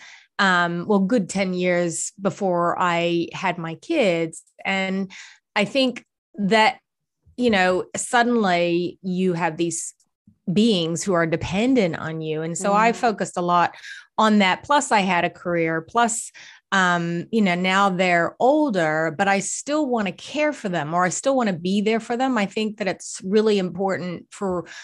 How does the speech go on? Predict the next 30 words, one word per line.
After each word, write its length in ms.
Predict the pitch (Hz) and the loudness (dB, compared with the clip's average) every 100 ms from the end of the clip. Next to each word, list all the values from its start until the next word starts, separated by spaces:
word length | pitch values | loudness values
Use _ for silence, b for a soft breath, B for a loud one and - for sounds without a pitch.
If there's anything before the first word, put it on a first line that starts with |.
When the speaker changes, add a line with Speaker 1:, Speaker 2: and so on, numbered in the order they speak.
| B | B
Speaker 1:
you 100 | 247 | 0
know, 100 | 208 | 2
whoever's 540 | 175 214 226 233 226 202 | 4 4 4 4 2 2
in 200 | 196 180 | -2 0
your, 480 | 180 175 170 170 165 B B _ | 0 2 2 0 -4 B B _
um, 460 | 180 170 160 165 - - | 0 0 -2 -4 -8 -12
family 460 | - 220 202 196 175 | -6 0 2 2 0
circle 560 | - 349 311 - 165 160 | -2 0 0 0 -2 -2
to 120 | 185 | -2
know 340 | 190 196 196 | 0 2 2
that 280 | 180 180 - - | 2 0 0 -2
no 180 | 190 185 | 0 2
matter 320 | 196 196 180 | 2 2 0
what, 440 | 180 190 170 - - - | 2 2 2 0 -6 -6
that 180 | 180 190 | -2 -2
you 380 | 165 175 190 180 | -4 -4 -2 -2
will 180 | 175 165 | -2 -2
be 200 | 165 170 | -4 -4
there 220 | 190 208 | -2 -2
for 140 | 208 | -2
them. 200 | 254 285 | -2 0
That's 280 | 240 - - | 0 -2 -6
what 120 | - - | -12 -6
life, 380 | 143 143 156 - - | -4 -4 -4 -12 -8
I 80 | 165 | -6
think, 260 | - 151 | -6 -8
is 100 | 170 | -6
all 160 | 165 151 | -4 -4
about, 420 | 147 131 208 240 | -2 0 2 0
is 380 | 165 160 143 - | -2 -4 -6 -12